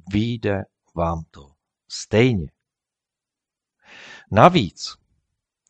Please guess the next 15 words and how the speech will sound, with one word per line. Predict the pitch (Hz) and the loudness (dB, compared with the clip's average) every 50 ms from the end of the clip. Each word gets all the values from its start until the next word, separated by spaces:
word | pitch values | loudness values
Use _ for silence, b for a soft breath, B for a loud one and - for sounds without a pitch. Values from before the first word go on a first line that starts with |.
| b b b b b - 101 | b b b b b -10 -6
vše | - - - - 135 151 160 | -2 0 2 4 4 4 2
bude | 131 127 113 117 107 | 2 0 0 0 0
přizpůsobeno | - - - 123 - - 120 - - 117 104 110 107 107 98 | 0 -2 -8 -8 -8 -10 -8 -6 -4 -2 0 0 0 0 0
podmínkám. | - - 110 113 123 143 143 143 98 - - 87 82 78 78 - _ _ _ _ _ _ _ _ _ _ _ - | 2 2 2 2 2 0 0 0 0 0 0 -2 -2 -2 -6 -12 _ _ _ _ _ _ _ _ _ _ _ -6
Mám | 101 98 104 104 101 101 95 95 101 - 101 | 0 2 4 6 6 4 4 0 -4 -4 -2
na | 101 101 | 0 0
mysli | 107 107 - - 104 87 | 0 0 -2 -4 -6 -6
to, | - - 101 104 117 | -2 0 2 2 2
že | 104 98 98 90 | 2 0 -2 -4
se | - - - 90 - | -4 -4 -6 -6 -4
vše | - - - - 127 123 | -4 -2 0 2 2 2
přesune | - - - 117 98 - - 120 110 107 104 | 0 -2 -2 -2 -2 -2 -4 -4 -2 -2 -2
do | 95 95 92 | 0 -2 -2
denního | 87 - 98 95 95 101 101 95 87 90 90 | -2 0 0 0 0 0 -2 -6 -6 -6 -4
režimu. | 87 95 95 95 113 110 107 92 85 | -2 -2 -2 -2 -2 -4 -4 -4 -6